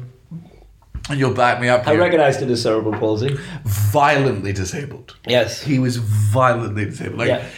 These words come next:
Speaker 1: he was C P, cerebral palsy, up out of his nut.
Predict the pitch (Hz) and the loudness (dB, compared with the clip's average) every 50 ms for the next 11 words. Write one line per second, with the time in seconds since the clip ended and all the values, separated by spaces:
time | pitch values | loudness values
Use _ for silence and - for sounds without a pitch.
0 | - - 139 139 135 127 123 - - - 165 170 180 175 165 156 151 160 147 143 | -14 -4 0 0 0 0 0 0 0 0 0 0 0 0 -2 -2 -2 -2 0 0
1 | 135 131 127 131 127 113 - - 151 156 151 147 139 - 139 123 120 117 120 117 | 0 -2 -2 -4 -6 -4 0 2 2 2 2 0 0 0 2 2 2 2 -2 -2
2 | 113 113 110 107 104 - - - - - 143 135 113 113 117 113 104 104 101 98 | -2 0 0 0 -2 -4 -14 -20 -10 -6 -4 -4 -2 -2 -2 -2 0 0 0 -2
3 | 87 - - - - | -2 -6 -8 -14 -20